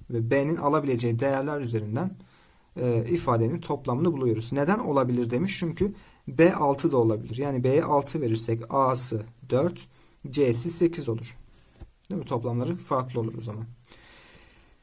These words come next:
Ve geldik dokuzuncu soruda. X, Y, Z ardışık pozitif tam sayılar olmak üzere hangisi daima tek tam sayıdır? Şimdi arkadaşlar ardışık pozit-, e, ardışık tam sayıların bir tanesi tek, bir tanesi çift olmak zorunda, değil mi?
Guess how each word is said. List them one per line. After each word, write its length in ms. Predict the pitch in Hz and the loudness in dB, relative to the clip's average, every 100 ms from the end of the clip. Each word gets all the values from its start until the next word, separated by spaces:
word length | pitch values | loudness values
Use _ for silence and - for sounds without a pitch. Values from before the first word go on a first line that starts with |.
| _ - | _ 0
Ve 80 | 196 | 2
geldik 440 | 208 180 170 180 | 4 2 0 2
dokuzuncu 360 | 175 170 175 165 | 4 4 0 -2
soruda. 280 | 131 117 175 | 0 0 0
X, 380 | - 202 - | 0 0 6
Y, 200 | 170 170 | 10 10
Z 120 | 165 175 180 | 8 4 4
ardışık 580 | 156 156 156 - 190 - | 6 4 4 0 -2 0
pozitif 440 | 185 180 - 170 | 0 2 0 -2
tam 180 | - 175 | 2 2
sayılar 300 | 165 165 170 | 4 4 4
olmak 380 | 175 156 165 165 | 2 0 2 0
üzere 380 | 139 135 135 160 - | 0 2 2 0 -4
hangisi 460 | 185 180 165 156 | 0 0 0 0
daima 460 | 175 165 151 170 170 | 4 4 4 0 -2
tek 320 | - 170 165 | 2 2 0
tam 220 | - 117 | -6 -4
sayıdır? 480 | 117 113 107 185 190 - - - | 0 0 0 -4 -6 -12 -20 -14
Şimdi 200 | - 190 | -2 2
arkadaşlar 340 | 180 151 - - | 2 0 -6 -6
ardışık 540 | - 170 170 170 202 - | 2 4 6 2 -2 -6
pozit-, 380 | 202 196 - 220 | -4 -2 -4 -6
e, 300 | 135 127 123 | -2 0 2
ardışık 420 | 147 139 - - | 0 0 -4 -4
tam 220 | 202 208 | 0 0
sayıların 520 | - 139 123 117 117 | 0 0 2 2 2
bir 120 | 190 | 2
tanesi 560 | 208 170 139 117 - 113 | 2 0 0 0 0 -2
tek, 400 | - 208 - - | 0 -2 -2 -8
bir 120 | 170 175 | -4 0
tanesi 420 | 170 123 123 - | 0 0 -2 -2
çift 300 | - 185 - | -2 -4 0
olmak 360 | 139 147 160 | 0 2 0
zorunda, 400 | - 120 113 107 - | 0 -2 0 -4 -2
değil 120 | 208 | -2
mi? 100 | 123 | -2